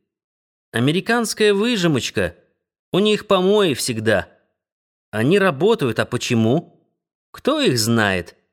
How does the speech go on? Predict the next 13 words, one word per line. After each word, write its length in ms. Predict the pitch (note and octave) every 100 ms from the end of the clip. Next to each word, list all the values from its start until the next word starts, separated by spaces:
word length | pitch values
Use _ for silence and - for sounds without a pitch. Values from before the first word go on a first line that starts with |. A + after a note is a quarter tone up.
| _ _ _ _ _ -
Сам 340 | - G#3+ A3
черт 400 | - - B3 D#3+
может 400 | C#3+ D3+ C3+ C3+
ногу 240 | D#3 C#3+ G#2+
сломать. 520 | - A2+ A2 F2+ - _ _ -
Вы 160 | A3
не 120 | A3+ G#3+
обижайтесь, 580 | F#3+ E3 D3 G2 -
пожалуйста. 720 | - G#2 G2+ F#2 E2+ - F2 - _ _ _ _ _
Я 220 | A2+ C#3+
не 100 | C#3+
про 180 | C#3 B2+
вас. 400 | B2+ F3+ - -